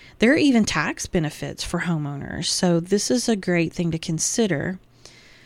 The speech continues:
Commercial real estate can be a great source of income as well, but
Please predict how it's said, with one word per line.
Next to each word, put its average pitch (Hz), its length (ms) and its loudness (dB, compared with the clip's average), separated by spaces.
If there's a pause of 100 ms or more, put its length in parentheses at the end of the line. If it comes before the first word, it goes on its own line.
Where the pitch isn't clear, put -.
(460)
Commercial 285 800 4
real 196 240 4
estate 170 680 -2 (440)
can 220 220 6
be 202 160 6
a 190 80 4
great 175 540 2
source - 300 2
of 175 100 2
income 170 340 0
as 160 140 -2
well, 185 320 4
but 165 340 2